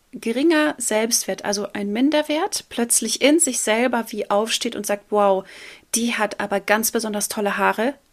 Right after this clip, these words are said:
Oh, ich hab das jetzt nicht." Das heißt, wir schließen von dieser schönen Person, die wir jetzt gerade sehen,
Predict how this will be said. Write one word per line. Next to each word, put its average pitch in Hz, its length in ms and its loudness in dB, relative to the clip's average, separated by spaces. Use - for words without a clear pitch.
Oh, 180 160 2
ich - 380 -4
hab 190 120 -10
das - 280 -8
jetzt - 220 -6
nicht." - 280 -4
Das - 160 4
heißt, 226 240 2
wir 220 80 2
schließen 240 520 2
von 240 280 4
dieser 254 260 0
schönen 320 540 6
Person, 226 520 2
die 214 120 -2
wir 240 100 2
jetzt 277 240 0
gerade 302 260 2
sehen, 208 380 2